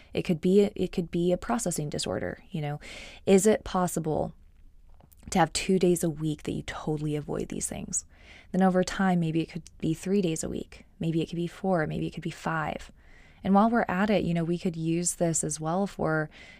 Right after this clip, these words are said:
criticizing. Can you have one day a week where you don't criticize? <laughs> Or one day a week that you don't complain? You know, and it's good to, it's good to have discernment. Criticism and discernment are different, but this is another, this is another topic.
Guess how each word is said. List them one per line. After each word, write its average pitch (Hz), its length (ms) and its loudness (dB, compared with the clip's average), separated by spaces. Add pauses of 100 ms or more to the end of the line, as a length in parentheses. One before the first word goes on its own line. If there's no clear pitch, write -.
criticizing. - 840 0
Can 196 120 4
you 202 100 8
have 180 100 2
one 185 320 4
day 190 120 4
a 175 80 4
week 160 260 0
where 151 80 -2
you 147 100 -2
don't 143 140 -6
criticize? - 800 -6
<laughs> - 20 -6 (1080)
Or 214 300 10
one 196 140 8
day 190 120 8
a 180 60 4
week 175 160 2
that 165 80 4
you 160 80 4
don't 156 140 -2
complain? 202 640 -2 (600)
You 170 100 -2
know, 156 260 0
and 226 120 6
it's 233 120 0
good 330 260 0
to, 330 160 0
it's 240 180 -2
good 269 180 2
to 285 60 2
have 240 200 0
discernment. 202 840 0
Criticism 208 560 2
and 170 100 0
discernment 147 460 -4
are - 100 -2
different, - 380 -4
but - 180 0 (220)
this 190 200 0
is 180 80 0
another, 151 520 0
this 175 180 0
is 175 80 0
another 160 300 0
topic. - 480 -2